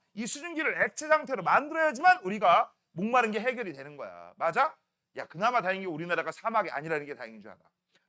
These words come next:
니네 이집트 알아, 이집트? 이집트에 유명한 강 하나 있지. 나일강, 사 대 문명 중에 하나. 그래서 인구가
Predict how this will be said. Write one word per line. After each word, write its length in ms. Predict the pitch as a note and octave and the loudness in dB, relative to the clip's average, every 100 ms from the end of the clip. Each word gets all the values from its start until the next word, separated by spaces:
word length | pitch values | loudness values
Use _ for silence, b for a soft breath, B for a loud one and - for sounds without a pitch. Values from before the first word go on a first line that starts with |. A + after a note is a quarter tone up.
| - | -2
니네 640 | A3 C#4 A3+ A#3 A2+ - _ | 2 4 4 2 -2 -10 _
이집트 400 | D3 F#3+ A3 - | -10 -10 -10 -4
알아, 220 | F#3+ D3+ | -2 -2
이집트? 380 | B2+ A2+ A#2 F#3+ _ _ _ _ _ _ _ _ _ _ _ _ | -6 -14 _ -20 _ _ _ _ _ _ _ _ _ _ _ _
이집트에 460 | D3+ G3 - G3+ | -14 -14 -12 -12
유명한 440 | C#3+ G3 A3+ G3+ D3+ | -8 -6 -4 -6 -10
강 200 | C3 A2 | -16 -18
하나 140 | G2+ | -20
있지. 300 | D#2+ _ _ _ _ _ _ _ _ _ _ _ _ _ _ _ _ A2+ | -20 _ _ _ _ _ _ _ _ _ _ _ _ _ _ _ _ 0
나일강, 680 | C#3 F3+ F#3+ C3 G#2+ D#3 | 2 2 0 -2 -4 -8
사 220 | E3+ F3 F#3+ | -12 -8 -6
대 80 | |
문명 320 | D#3 C#3+ C3+ A2 | -8 -12 -16 -18
중에 120 | G2+ | -20
하나. 340 | A2+ G2 C3 _ _ _ _ | -20 -20 -20 _ _ _ _
그래서 180 | - G#3 | -10 -6
인구가 840 | F#3 A3+ G#3+ F#3 F3+ G#3 F3+ - | -6 -6 -2 4 6 6 4 -2